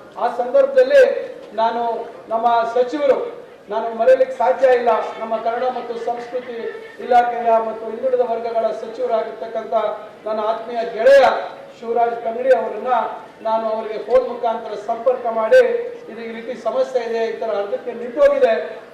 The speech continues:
ಇದಕ್ಕೆ ನೀವು ಸಹಕಾರ ಕೊಡ್ಬೇಕು" ಅಂದಾಗ, "ಖಂಡಿತ ನಾನು ಶಕ್ತಿ ಮೀರಿ ನಾನು ನಿಮ್ಗೆ ಅನುದಾನವನ್ನು ಒದಗಿಸ್ಕೊಡ್ತೀನಿ" ಅಂತಕ್ಕಂಥ ಭರವಸೆಯನ್ನ ಕೊಟ್ರು. ಆ ಭರವಸೆ ಮೇರೆಗೆ ನಾವು ಹೇಳಿದ್ವಿ, "ಕಾಮಗಾರಿಯನ್ನ ನಿಲ್ಲಿಸ್ಬೇಡಿ,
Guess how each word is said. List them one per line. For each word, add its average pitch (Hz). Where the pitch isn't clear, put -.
ಇದಕ್ಕೆ 233
ನೀವು 214
ಸಹಕಾರ 240
ಕೊಡ್ಬೇಕು" 220
ಅಂದಾಗ, 202
"ಖಂಡಿತ 254
ನಾನು 208
ಶಕ್ತಿ 240
ಮೀರಿ 254
ನಾನು 214
ನಿಮ್ಗೆ 214
ಅನುದಾನವನ್ನು 196
ಒದಗಿಸ್ಕೊಡ್ತೀನಿ" 226
ಅಂತಕ್ಕಂಥ 202
ಭರವಸೆಯನ್ನ 247
ಕೊಟ್ರು. 214
ಆ -
ಭರವಸೆ 294
ಮೇರೆಗೆ 254
ನಾವು 226
ಹೇಳಿದ್ವಿ, 240
"ಕಾಮಗಾರಿಯನ್ನ 220
ನಿಲ್ಲಿಸ್ಬೇಡಿ, -